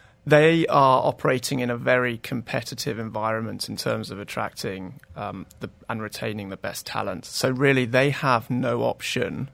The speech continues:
if they want to attract and retain the best talent. Um, they have no option but to, uh,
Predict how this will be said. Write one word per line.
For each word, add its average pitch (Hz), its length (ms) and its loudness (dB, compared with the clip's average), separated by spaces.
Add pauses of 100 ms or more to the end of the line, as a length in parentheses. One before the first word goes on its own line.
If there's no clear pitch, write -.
(140)
if - 160 -8
they 117 100 -4
want 107 260 -4
to - 120 -6
attract - 580 -6
and - 140 -10
retain 101 300 -6
the 104 40 -8
best - 240 -6
talent. 101 460 -6 (540)
Um, 110 140 -2
they 117 80 -4
have 117 120 -6
no 131 240 2
option 107 560 -2 (100)
but 113 200 0
to, 113 380 -6 (400)
uh, 110 180 -2